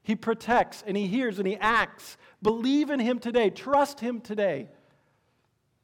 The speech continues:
Live for him today. But Psalm fifty, or Psalm eighteen has fifty verses in it. There's a lot more to say. We're not even halfway through. This brings us to something else to praise God for. Heading five,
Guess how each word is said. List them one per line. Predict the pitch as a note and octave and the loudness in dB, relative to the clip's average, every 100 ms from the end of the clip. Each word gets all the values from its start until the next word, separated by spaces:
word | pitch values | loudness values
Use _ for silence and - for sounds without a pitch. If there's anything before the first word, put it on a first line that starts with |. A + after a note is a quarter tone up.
| _ _ _ _ E3 | _ _ _ _ -6
Live | E3 F#3 | 0 0
for | F#3+ D#3 | 0 -4
him | E3 | -4
today. | D#3+ D3 B2+ A#2+ - _ _ _ _ _ - | -6 -6 -6 -8 -14 _ _ _ _ _ -10
But | E3 | -10
Psalm | - F3+ A3+ | -6 -4 -4
fifty, | A3 G#3+ G#3+ G#3+ G3 E3 - - _ _ | -4 -2 -2 -2 -8 -8 -10 -20 _ _
or | F3+ | -4
Psalm | E3+ A3 G#3 | 0 0 2
eighteen | F#3+ F#3 G#3+ G#3 | 0 0 -2 -2
has | E3 | -4
fifty | - A#3 - G#3+ | -4 -6 -6 -6
verses | G#3 C4 A3+ E3 | -4 -6 -8 -8
in | D#3 | -8
it. | D#3 | -6
There's | F3 | -4
a | |
lot | F#3+ G3+ | -2 -2
more | G3+ G3+ | -2 -6
to | F3+ | -8
say. | G#3+ A#3 | -8 -6
We're | F3 F3+ | -6 -4
not | G#3 | -4
even | G3 | -2
halfway | F3+ F3 G3+ F#3+ | -2 -2 -2 -6
through. | - A3+ B3 F3+ - _ _ _ _ _ _ _ | -6 -8 -6 -6 -8 _ _ _ _ _ _ _
This | - | -8
brings | A3+ A#3 G#3 | -2 0 2
us | G#3 - | 0 -2
to | F#3 | -2
something | G3+ G3+ G3+ | 0 0 2
else | G#3+ G#3+ | 2 0
to | F#3+ | -6
praise | F3 D#3+ D3 | -4 -4 -4
God | D#3 C3+ C3+ | -4 -4 -6
for. | - C3 - - _ _ _ _ _ _ | -12 -16 -16 -20 _ _ _ _ _ _
Heading | - F#3 F3+ | 2 2 2
five, | F3+ F#3+ E3 C3 - | 0 2 2 0 -8